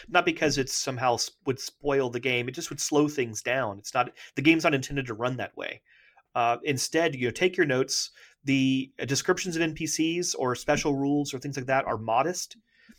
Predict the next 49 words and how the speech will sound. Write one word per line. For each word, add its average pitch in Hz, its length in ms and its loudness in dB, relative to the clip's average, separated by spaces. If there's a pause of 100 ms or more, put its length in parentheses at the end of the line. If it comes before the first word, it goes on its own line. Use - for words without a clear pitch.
(180)
So - 100 -4
those 127 240 -2
notes 135 240 0
are 123 80 -4
easy 143 300 2
to 135 80 0
put - 160 4
onto 131 200 0
a 110 40 -2
note 123 240 -2
card 131 260 0
or 127 60 -2
something 127 180 -10
along 123 140 -8
those 117 160 -8
lines. 156 480 -2 (380)
So, 110 180 -8 (100)
uh, 123 240 4
once 156 200 2
you've 165 100 0
consulted 151 320 -2
the 147 80 2
book, 180 260 4
you 131 80 -2
can 117 160 -4
put 147 180 0
it - 140 -6
back, 139 340 2 (440)
uh, 120 180 2
on 135 200 2
your 127 100 -2
shelf 170 460 0
or 120 100 0
in 120 80 -6
the 104 60 -10
case, - 540 -2 (480)
um, 127 400 0
and, 143 640 0
uh, 131 280 0 (260)
just 156 260 0
have 151 160 2
your 147 80 0
notes 147 300 0
with 147 200 0
you 104 240 -10
for 123 140 -8
the 120 80 -10
session 131 380 -2
itself. 120 440 -4